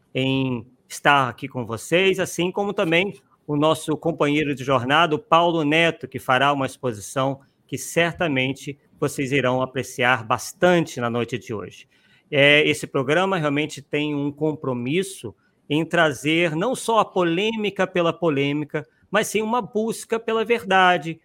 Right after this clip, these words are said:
pelo esclarecimento, né? Como o codificador Allan Kardec já vinha nos, é, relem-, lembrando, né? Quando disse que, é,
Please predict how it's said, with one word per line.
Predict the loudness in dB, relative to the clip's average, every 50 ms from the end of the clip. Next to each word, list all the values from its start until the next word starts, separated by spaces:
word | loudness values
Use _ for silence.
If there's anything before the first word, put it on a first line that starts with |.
| _ _ _
pelo | 0 0 2 2 2
esclarecimento, | 0 -2 -4 -6 -4 -2 0 0 0 -2 -4 -4 -8 -8 -8 -8 -10 -10 -14 -18 _ -20 -20 _ _ _ _ _ _ 0
né? | 4 4 4 4 4
Como | 0 0 0 0 2 0 -2 -4
o | -4
codificador | -2 -2 -2 -2 -2 -6 -2 -2 0 0 2 2 2
Allan | 2 2 0 -2
Kardec | 0 0 0 0 0 0 0 2 0 0 -4 -8 -16 -16 -16 _ _ _ -20 -20 -20 -12
já | -4 -2 -2
vinha | -2 0 -2 -2 0 0 0
nos, | 0 0 -2 -4 -4 -8 -12 -14 -16 -16 -12 -6
é, | -2 -2 0 0 0 -2 -4 -4 -4 -6 -6 -6 -8 -10 -12 -8
relem-, | -2 -2 0 0 0 -2 -4 -6 -6
lembrando, | -6 -4 -4 -4 -2 0 2 2 4 4 2 0 0 -2 -4 -2 0
né? | 0 0 0 0 -4 _ _ _ _ _
Quando | -2 0 0 0
disse | -2 -2 0 0 0 0 -2 -10 -12 -12
que, | -12 -10 -4 -2 0 0 0 -2 -4 -8 _ _ _ _ _ _ -2 2
é, | 4 4 6 6 4 2